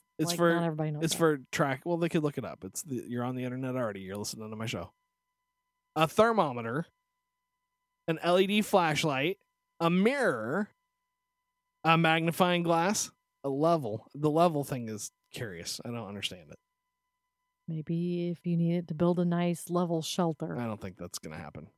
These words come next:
Speaker 2: I don't know.
Speaker 1: Uh, compass, which is kinda nice. It can be read two ways, from the side or from the top. That's
Speaker 2: Well,
Speaker 1: kinda
Speaker 2: that's
Speaker 1: nice.
Speaker 2: kinda handy, yeah.
Speaker 1: A very tiny little <laughs> knife.
Speaker 2: Yes.
Speaker 1: And by tiny, I mean really, really <laughs> tiny.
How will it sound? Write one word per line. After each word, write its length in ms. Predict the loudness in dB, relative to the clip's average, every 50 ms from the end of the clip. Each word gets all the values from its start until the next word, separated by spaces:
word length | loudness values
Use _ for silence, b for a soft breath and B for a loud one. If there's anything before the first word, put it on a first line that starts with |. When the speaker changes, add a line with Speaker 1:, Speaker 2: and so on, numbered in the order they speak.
| _ _
Speaker 2:
I 40 | -4
don't 240 | -2 -2 0 0 -2
know. 240 | -4 -4 -6 -8 -10 -10 _ 0
Speaker 1:
Uh, 260 | 2 2 2 2 2
compass, 560 | 4 4 4 6 4 2 2 2 -2 -4 -8 _ _ _ _ _ _ _ _ _ _ _ _ _ _ _ _ _ _ _
which 180 | -10 -6 -6
is 80 | -6 -6
kinda 200 | -6 -6 -6 -6
nice. 340 | -8 -8 -10 -10 -12 -16 _ _ _
It 120 | -14 -8
can 100 | -6 -4
be 80 | -4 -2
read 220 | -4 -4 -6 -6 -8
two 180 | -8 -8 -6
ways, 200 | -6 -6 -6 -8
from 140 | -8 -10 -10
the 60 | -8
side 280 | -8 -8 -8 -8 -8 -8
or 100 | -8 -8
from 160 | -10 -10 -14
the 80 | -16 -14
top. 280 | -16 -14 -14 -14 -12 -12
That's 160 | -12 -10 -10
Speaker 2:
Well, 100 | -10 -8
Speaker 1:
kinda 140 | -8 -10 -8
Speaker 2:
that's 100 | -6 -6
Speaker 1:
nice. 80 | -4
Speaker 2:
kinda 100 | -2 -2 -2
handy, 180 | -2 -2 -4 -4
yeah. 180 | -4 -4 -6 -8 -10 _ _ _ _ _ _ _ _ _ -18 -18 _ _ _ _ _ _ _ _ _ _ -4
Speaker 1:
A 80 | -4
very 600 | -2 -2 -2 -2 0 -2 -2 -4 -4 -2 -2 -2 -2
tiny 360 | -2 -2 -2 -2 0 0 2
little 220 | 2 2 2 4
<laughs> 0 |
knife. 640 | 4 2 2 0 0 0 0 0 0 -2 -6 -10 b b b b _ _ _ _ _ _ _ _ _ _ _ _ -6
Speaker 2:
Yes. 640 | -4 -4 -4 -4 -4 -6 -6 -8 -12 -16 -16 -2 0
Speaker 1:
And 100 | 4 6
by 100 | 6 6
tiny, 380 | 6 4 4 4 2 0 -2
I 60 | -2 -2
mean 340 | -4 -4 -6 -8 -8 -10 -14 -16 _ _ _ _ _
really, 460 | -6 -4 -2 0 2 4 4 4 4
really 240 | 2 0 0 0 -2
<laughs> 0 |
tiny. 640 | -4 -6 -8 -6 -6 -6 -6 -6 -10 -12 -12 -12